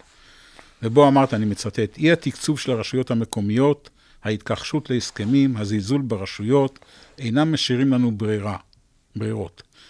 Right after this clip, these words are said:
לא שייחים, לא אישי ציבור, לא ח"כים וגם לא משטרה אינם יכולים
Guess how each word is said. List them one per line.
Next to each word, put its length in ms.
לא 140
שייחים, 600
לא 140
אישי 260
ציבור, 460
לא 120
ח"כים 460
וגם 220
לא 100
משטרה 500
אינם 280
יכולים 480